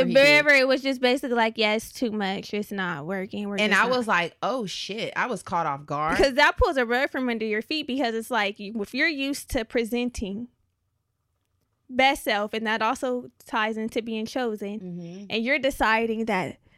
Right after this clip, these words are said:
Speaker 1: I'm not,
Speaker 2: the,
Speaker 1: you
Speaker 2: the
Speaker 1: not
Speaker 2: buck
Speaker 1: choosing.
Speaker 2: stops here.
Speaker 1: I was so shook. I'm like, "Hold on, nobody ain't never pulled the rug from under my
Speaker 2: The
Speaker 1: feet."
Speaker 2: buck stops here. You were deciding that the buck stops here.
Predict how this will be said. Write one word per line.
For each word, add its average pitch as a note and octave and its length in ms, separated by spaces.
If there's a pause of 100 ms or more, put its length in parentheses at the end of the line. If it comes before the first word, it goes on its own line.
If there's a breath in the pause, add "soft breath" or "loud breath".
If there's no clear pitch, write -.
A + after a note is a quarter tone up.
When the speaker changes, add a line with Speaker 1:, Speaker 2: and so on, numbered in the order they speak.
Speaker 1:
I'm F#3+ 160
not, G3+ 100
Speaker 2:
the, A#3+ 180
Speaker 1:
you A3 220
Speaker 2:
the A#3+ 100
Speaker 1:
not F#3+ 80
Speaker 2:
buck C#4+ 160
Speaker 1:
choosing. D#4 160
Speaker 2:
stops C#4 340
here. F4+ 260 (200)
Speaker 1:
I - 200
was B3+ 220
so A3 220
shook. C4 380
I'm G#3+ 120
like, F#3+ 160
"Hold F3+ 140
on, E3 140
nobody F#3+ 260
ain't D#3 160
never F3+ 260
pulled D3+ 220
the D#3+ 80
rug D#3 220
from D3+ 120
under D3 120
my F3+ 180
Speaker 2:
The C4 140
Speaker 1:
feet." B3+ 100
Speaker 2:
buck C#4 240
stops C4+ 420
here. C#4 160
You A#3+ 220
were D4 120
deciding B3 460
that A#3 160
the A3+ 80
buck A3 300
stops - 460
here. B3+ 340